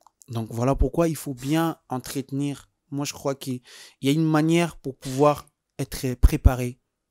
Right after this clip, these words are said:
par rapport à ça. Il faut se préparer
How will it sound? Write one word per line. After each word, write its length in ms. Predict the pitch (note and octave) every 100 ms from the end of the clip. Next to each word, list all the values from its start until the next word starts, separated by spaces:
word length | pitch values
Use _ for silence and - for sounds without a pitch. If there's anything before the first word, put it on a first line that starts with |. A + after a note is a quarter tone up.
| -
par 100 | A2+
rapport 280 | A#2 A#2+ A2+
à 60 |
ça. 260 | A2+ A2 B2 _ _ - - _ _ _
Il 80 | -
faut 120 | D3
se 140 | -
préparer 640 | B2 - C3+ C3 A#2+ A#2